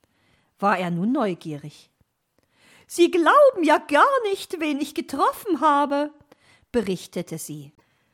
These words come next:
Nun sagen Sie schon, damit ich entscheiden kann, ob ich es glaube oder nicht,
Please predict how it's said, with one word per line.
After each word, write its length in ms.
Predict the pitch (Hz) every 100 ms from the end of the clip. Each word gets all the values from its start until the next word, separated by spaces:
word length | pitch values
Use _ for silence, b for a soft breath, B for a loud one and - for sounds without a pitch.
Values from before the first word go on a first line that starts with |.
| _ -
Nun 240 | 202 214
sagen 540 | - 170 214 240 233 208
Sie 200 | 233 202
schon, 500 | 175 226 240 226 202 b b b -
damit 340 | 214 240 226
ich 140 | 196
entscheiden 580 | 202 196 202 208 240 226
kann, 380 | 214 220 226 233 b b b b
ob 160 | - 208
ich 100 | 220
es 160 | 196
glaube 480 | - 196 214 247 233
oder 220 | 220 233 214
nicht, 520 | 185 - - -